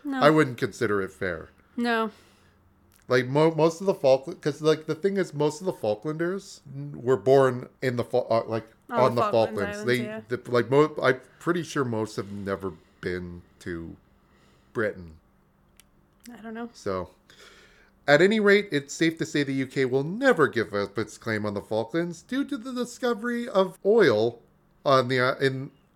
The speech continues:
Speaker 2: um, in the
Speaker 1: Coastal
Speaker 2: waters
Speaker 1: area.
Speaker 2: surrounding them. There are currently four areas of exploration, with oil discovered as recently as May twenty fifteen in the Isabel Deep. Argentina has lobbied the Decolonization Committee of the U N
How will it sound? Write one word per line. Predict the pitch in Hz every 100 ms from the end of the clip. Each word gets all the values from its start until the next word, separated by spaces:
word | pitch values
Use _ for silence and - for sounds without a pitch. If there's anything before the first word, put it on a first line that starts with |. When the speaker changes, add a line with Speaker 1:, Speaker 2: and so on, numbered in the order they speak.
| _
Speaker 2:
um, | - 123 120 113 - - - -
in | 123
the |
Speaker 1:
Coastal | 123
Speaker 2:
waters | 123 117 113
Speaker 1:
area. | 117
Speaker 2:
surrounding | 117 104 98 104 113
them. | 202 226 - - - -
There | 127 120
are |
currently | 120 151 143 135
four | - 139 135
areas | 123 123 120
of | 117
exploration, | 110 - 123 120 175 180 180
with | 156 -
oil | 120 123
discovered | 123 - 117 120
as | 113 120
recently | 117 - 117 110
as | 98
May | 107 101
twenty | - 107 107
fifteen | 95 107 - - 190 175
in | 120
the | 117
Isabel | 117 110 98 92
Deep. | 87 107 - - _ _ _ _ _ _ _ - _ _ _ _ _ _ -
Argentina | 151 190 220 202 208 196
has | 185 139
lobbied | 127 123 143 165
the | 131
Decolonization | 120 117 110 123 120 110 107 98 139 151 151
Committee | 143 143 147
of | 139
the | 113
U | 107 120 123
N | 120